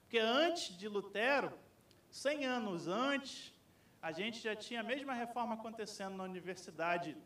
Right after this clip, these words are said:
de Praga, na Boêmia, com Jan Hus e outros. A gente tinha, duzentos anos antes, a reforma acontecendo na Universidade de Oxford,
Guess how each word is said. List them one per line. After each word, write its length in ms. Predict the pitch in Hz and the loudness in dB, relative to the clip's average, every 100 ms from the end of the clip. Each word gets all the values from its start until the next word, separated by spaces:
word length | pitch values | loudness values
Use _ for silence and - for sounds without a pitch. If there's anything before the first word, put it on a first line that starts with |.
| - | -14
de 120 | 143 | -14
Praga, 600 | - 151 165 226 269 320 339 - - - - - - | -6 2 6 8 6 0 -8 -14 -20 -20 -20 -20 -6
na 100 | 170 | -4
Boêmia, 600 | 175 151 151 202 262 247 | -2 -2 0 0 -2 -4
com 220 | 240 175 | -8 -8
Jan 260 | 165 165 - | -4 -4 -4
Hus 240 | 151 202 165 | -4 -4 -4
e 80 | |
outros. 640 | 151 190 269 269 - - - - - - - | 2 4 6 4 -6 -18 -20 -20 -20 -20 -10
A 120 | 165 | -6
gente 260 | 165 208 214 | -6 -6 -8
tinha, 420 | - 220 220 175 - - - | -8 -4 -4 -4 -12 -20 -10
duzentos 560 | 175 175 185 233 233 190 | -4 0 2 2 0 0
anos 300 | 208 208 165 | 0 0 0
antes, 420 | 185 180 175 - - - - | -2 -2 -6 -12 -18 -14 -6
a 60 | |
reforma 460 | 175 180 - 208 202 | -4 0 4 4 2
acontecendo 680 | 196 202 196 190 - 185 | -2 -4 -2 -4 -2 -2
na 160 | 175 208 | 2 2
Universidade 680 | 247 226 220 214 190 196 165 | 2 2 0 0 2 2 2
de 80 | 175 | 0
Oxford, 920 | 180 254 277 - - 262 247 247 | 4 4 4 -2 -4 -4 -4 -8